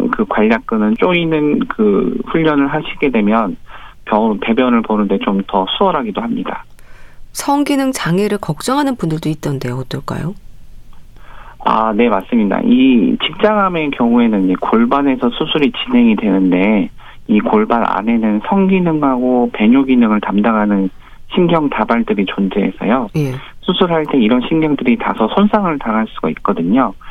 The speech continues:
Speaker 1: 이로 인해서 이제 성기능과 배뇨 기능의 장애가 수술 후에 나타날 수가 있는데,
Speaker 2: 예.
Speaker 1: 대부분 이것도 시간이 좀 지나면 점차적으로 호전되는 경우들이 많고요.
Speaker 2: 예.
Speaker 1: 호전되는 양상이 너무 더디다 그러면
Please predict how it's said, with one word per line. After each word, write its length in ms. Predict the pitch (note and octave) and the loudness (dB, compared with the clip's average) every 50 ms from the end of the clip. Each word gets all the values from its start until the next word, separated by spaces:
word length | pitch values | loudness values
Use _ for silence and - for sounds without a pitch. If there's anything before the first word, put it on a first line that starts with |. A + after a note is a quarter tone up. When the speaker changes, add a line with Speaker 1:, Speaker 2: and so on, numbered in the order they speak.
| - - - - - - - - | -16 -14 -16 -18 -20 -20 -18 -6
Speaker 1:
이로 280 | - - B2 C3 D3 D3 | 0 2 2 4 4 4
인해서 320 | C#3 C3 C3 B2+ B2 C3 | 4 2 2 0 2 0
이제 180 | A#2 A2 G#2+ A2+ B2+ | 0 2 2 0 0
성기능과 560 | - F#3+ G3 F#3+ F#3+ G3+ F3+ E3 D3 C3+ B2 A2+ | 0 0 0 2 0 2 0 2 2 2 2 0
배뇨 300 | - - A2 G#2+ A#2+ B2+ | 0 0 2 2 4 4
기능의 380 | B2 A#2+ A#2 A2+ A2 G#2 G2+ G2 - | 4 2 2 2 2 2 2 0 0
장애가 480 | - G#2 G2+ G#2+ G#2+ G2+ G#2 G2 G2+ G2 - - - - - - - | -2 -2 0 0 0 2 2 0 0 -2 -6 -14 -18 -18 -18 -20 -16
수술 360 | - - F3+ F3 F3+ F3 F3 E3 | -4 -4 -2 0 2 0 2 2
후에 140 | D3 C3 | 2 2
나타날 400 | A2 G#2 - - - C3+ C3+ C3 | 2 0 -2 -2 0 0 0 0
수가 260 | - - - - G#2 F#2 | -2 -6 -6 -4 -2 0
있는데, 440 | F#2 F#2 F#2 F#2+ A2+ C3 C#3 B2+ D3 | 0 0 0 2 2 2 2 2 2
Speaker 2:
예. 200 | D#3+ D3 C3 B2+ C3+ - - - - - - | 0 -2 -2 -6 -8 -12 -16 -18 -18 -18 -10
Speaker 1:
대부분 480 | - - A#2 A#2+ C3+ C3+ C3 C3+ C3 A#2+ | -2 0 2 2 2 2 2 2 4 4
이것도 560 | A2 A#2 - C#3 B2+ - - C3 B2+ B2 B2 B2 | 2 4 2 0 -2 0 0 0 2 2 2 0
시간이 380 | - - - A3 G3 F3+ E3 | -2 -2 0 0 0 0 0
좀 220 | D#3 - C3+ C3 - - - - - - - - | 0 0 0 0 -2 -2 -6 -10 -8 -6 -4 0
지나면 680 | A#2 A2 A#2 A#2+ A#2 A#2 G#2+ G2+ G#2 A2 A2+ G#2 F2+ - - - - - - - - | 2 2 2 2 2 2 2 2 2 0 0 -2 -4 -6 -12 -18 -18 -18 -14 -6 0
점차적으로 580 | G2 A2 A#2+ - D3 C#3+ C3+ C3+ B2 A#2+ A#2+ | 2 2 2 2 0 0 2 2 2 2 0
호전되는 580 | - - G3+ G#3 G#3 G3 F3+ E3 D#3 C#3 B2+ A#2 | 0 -2 0 0 0 0 0 0 0 2 2 2
경우들이 400 | G#2+ G#2 - G2+ F#2 - F2+ E2 | 0 0 0 -2 -2 0 -2 -2
많고요. 600 | D#2+ - - - - - - A2+ A#2+ C3 A#2+ G#2+ - | -2 -2 -4 -4 -8 -4 -2 0 0 0 -2 -2 -2
Speaker 2:
예. 40 | D#3 C#3+ C3+ C3 C#3+ - - - - | -2 -2 -2 -4 -6 -10 -12 -6 -2
Speaker 1:
호전되는 500 | - A3 - A3+ G#3 G3+ F#3 E3+ E3 C#3+ | -2 0 2 2 2 2 2 2 2 2
양상이 380 | A#2 G2+ A2 - - B2+ A#2 G#2 | 2 2 0 0 0 0 0 2
너무 280 | F#2+ G2+ A#2 B2 B2 A#2 | 2 2 2 2 0 0
더디다 460 | - - - G#2 - C3 B2+ C3+ A#2 A2 | 0 -2 -2 0 0 0 0 0 -4 -4
그러면 600 | - G#2 G#2 F#2+ F#2+ F#2 F2+ G2 A2 A2+ G#2 E2 | -2 -2 -2 0 2 0 2 2 0 0 -2 -4